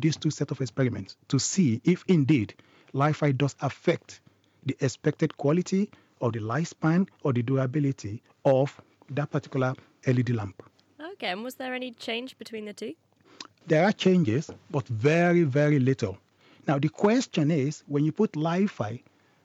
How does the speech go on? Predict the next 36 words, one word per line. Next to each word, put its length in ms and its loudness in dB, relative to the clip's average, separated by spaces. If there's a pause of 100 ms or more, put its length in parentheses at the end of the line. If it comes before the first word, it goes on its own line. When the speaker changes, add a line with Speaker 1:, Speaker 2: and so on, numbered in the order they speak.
(260)
Speaker 1:
the 100 -4
changes 500 2
that 200 0
happen, 540 0
are 80 0
they 140 2
significantly 760 0
bigger 640 2 (400)
than 220 2
what 300 0
you 140 6
normally 640 4
expect 540 -8
from 300 -2
L 140 4
E 40 2
D 100 0
lamp? 260 -2
And 120 2
the 80 -2
answer 200 -2
to 120 -6
that 180 -2
is 200 -4
no, 240 0 (480)
based 260 0
on 140 2
what 180 -4
we've 140 -6
looked 220 -12
at. 100 -20 (640)
Now, 240 2
there's 180 2
a 60 0
caveat 460 2
there, 180 -10